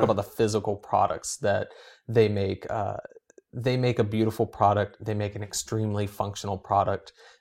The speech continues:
Speaker 2: They get you to buy in and keep coming back and become real advocates of the brand. And that's the sweet spot that we're all trying to hit.
Speaker 1: Mm-hmm. So, okay, so as a designer,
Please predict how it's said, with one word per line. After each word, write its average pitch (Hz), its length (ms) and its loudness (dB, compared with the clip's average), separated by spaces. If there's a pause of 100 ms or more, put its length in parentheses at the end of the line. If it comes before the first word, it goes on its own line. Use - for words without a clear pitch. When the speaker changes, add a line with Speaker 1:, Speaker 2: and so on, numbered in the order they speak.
Speaker 2:
They 117 140 4
get 107 300 -2
you 104 500 0
to 104 220 -4
buy 101 320 6
in 101 280 -4
and 104 180 -8
keep - 300 -12
coming 104 300 -8
back 101 280 -6
and 113 80 -6
become 101 280 -6
real 101 240 -6
advocates - 540 -8
of 107 40 -8
the 101 60 -8
brand. 98 340 -10
And 101 80 -14
that's 120 240 0
the 175 60 -2
sweet 160 340 2
spot 120 360 4
that 104 180 2 (320)
we're 104 340 0
all 101 300 4
trying - 400 -10
to - 160 -12
hit. - 340 -12 (240)
Speaker 1:
Mm-hmm. 107 220 -6 (920)
So, 117 400 4 (580)
okay, 113 140 0
so 101 120 0
as 107 200 4
a 107 40 2
designer, 104 760 2